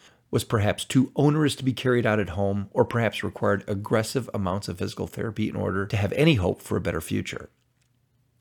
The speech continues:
I remember being a third-year medical student rotating for a month on the surgery service at U S Naval Hospital in Portsmouth, Virginia.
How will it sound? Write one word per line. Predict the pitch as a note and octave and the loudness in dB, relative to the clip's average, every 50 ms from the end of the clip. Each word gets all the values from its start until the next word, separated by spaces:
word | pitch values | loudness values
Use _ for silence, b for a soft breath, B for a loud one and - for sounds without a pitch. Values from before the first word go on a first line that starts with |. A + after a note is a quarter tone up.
| B B B B B B B B B B B _ - | B B B B B B B B B B B _ 0
I | |
remember | C#3+ D3 D#3+ E3 E3 D#3+ C#3+ | 2 4 4 4 4 4 4
being | B2 C3+ B2+ A#2+ | 4 4 4 4
a | A2 G2+ | 2 0
third-year | - - B2+ C3 A#2+ A#2 A#2+ A2+ | 0 2 2 2 4 4 2 2
medical | G#2 G2 G2+ G#2 - G2 | 2 2 2 0 -2 -4
student | - - - A2 G#2+ G2+ F#2+ F2 | -6 -4 -4 -2 -2 -2 -2 0
rotating | F#2 A2 B2 A#2 - B2 B2 B2 D3 B2 | 0 0 0 0 -2 -4 -4 -2 -2 -4
for | A2 - - A#2+ | -6 -4 -2 0
a | A2 | 0
month | G2 F2 E2 F#2 F2 - - - - | 0 0 0 -2 -4 -6 -12 -12 -8
on | - F#2+ | -6 -4
the | F2 E2+ | -4 -4
surgery | - - - B2 B2 G#2+ - B2 A#2+ A2+ | -4 -2 -2 0 0 0 0 -2 -2 -2
service | - - - F#2+ F#2 F#2+ F#2 - | -2 -4 -4 -2 -2 -4 -4 -6
at | F#2 - | -6 -6
U | - G2 F#2+ | -6 -6 -6
S | F#2+ - | -6 -6
Naval | G2+ G2 F#2+ G2 A2+ | -6 -6 -6 -6 -6
Hospital | - - - E2 - - - - - F#2 F2 - - | -8 -8 -8 -8 -8 -8 -8 -8 -6 -6 -6 -8 -8
in | G2 F#2 | -10 -8
Portsmouth, | - - F2+ F2+ - - F#2+ F#2 F#2+ | -6 -4 -4 -4 -4 -6 -8 -8 -8
Virginia. | - F2+ E2 E2+ F2+ E2 E2 D2 A#1+ - - | -8 -10 -10 -8 -8 -8 -8 -8 -10 -12 -16